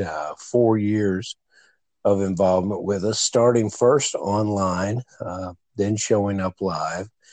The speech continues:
uh, first in Louisville. And we'll talk more about his live activities throughout the evening. Uh,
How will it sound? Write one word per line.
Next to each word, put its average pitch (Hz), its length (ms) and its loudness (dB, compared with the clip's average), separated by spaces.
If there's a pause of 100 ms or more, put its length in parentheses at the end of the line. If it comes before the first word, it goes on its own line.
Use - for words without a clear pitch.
(500)
uh, 87 100 0
first 110 380 2
in 98 160 2
Louisville. 92 480 0
And 110 80 2
we'll 127 100 2
talk 120 300 0
more 104 220 0
about 95 260 0
his 101 180 -4
live 98 340 2
activities 90 720 -4
throughout 90 480 -2
the - 140 -4 (100)
evening. 120 520 -4 (120)
Uh, 82 280 -8